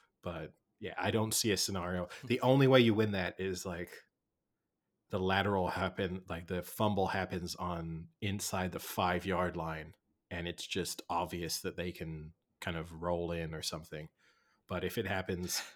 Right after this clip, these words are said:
Speaker 2: <laughs>
Speaker 1: no one's trying to return, go for the forty-yard return. Unless, I mean, who, who knows? N F L players are really dumb, so it is possible.
Speaker 2: <laughs>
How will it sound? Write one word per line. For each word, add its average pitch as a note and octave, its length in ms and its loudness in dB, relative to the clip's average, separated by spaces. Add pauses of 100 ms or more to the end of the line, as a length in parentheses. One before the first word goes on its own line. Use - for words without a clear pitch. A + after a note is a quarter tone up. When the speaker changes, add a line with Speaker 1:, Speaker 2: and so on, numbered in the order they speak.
(140)
Speaker 2:
<laughs> - 240 -20
Speaker 1:
no G#2+ 180 4
one's G#2+ 220 4
trying F#2+ 240 0
to F2+ 80 0
return, F2 640 0 (480)
go F#2 160 0
for F#2+ 120 -4
the E2 200 -2
forty-yard F#2+ 800 2
return. E2+ 600 -4 (2000)
Unless, G2 340 0
I A#2+ 60 4
mean, G#2+ 280 2
who, B2 140 4
who C#3 180 8
knows? F2 200 4
N B2+ 120 2
F C#3+ 120 4
L A2 80 8
players G2+ 280 2
are F2 60 0
really E2 380 -4
dumb, D2 360 -6 (280)
so E2 500 -2 (360)
it A2 160 2
is G#2 180 0
possible. - 600 -6 (3000)
Speaker 2:
<laughs> - 0 -